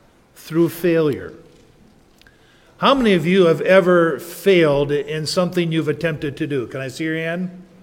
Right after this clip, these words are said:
Well, we got a whole church full of failures here today. So this should be an <laughs> encouragement to you.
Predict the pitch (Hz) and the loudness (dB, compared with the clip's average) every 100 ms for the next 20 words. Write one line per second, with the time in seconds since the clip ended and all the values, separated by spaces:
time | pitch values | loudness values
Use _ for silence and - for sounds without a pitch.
0 | - - - - - 190 175 175 196 220 | -20 -20 -20 -14 0 4 6 8 8 6
1 | 233 214 214 214 170 190 190 175 127 110 | 4 2 4 2 2 2 2 2 -2 -8
2 | - - - - - - - - 151 143 | -14 -20 -20 -20 -20 -20 -16 -4 -2 0
3 | 165 151 156 120 80 - - - - 143 | -2 0 2 0 -6 -16 -20 -20 -8 -2
4 | 160 196 208 175 180 175 170 151 185 139 | 2 2 2 4 4 4 2 -2 -4 -4
5 | 170 139 147 135 117 160 160 135 135 135 | -6 -8 -8 -8 -8 -4 -2 -2 -2 -2
6 | 143 - | -6 -14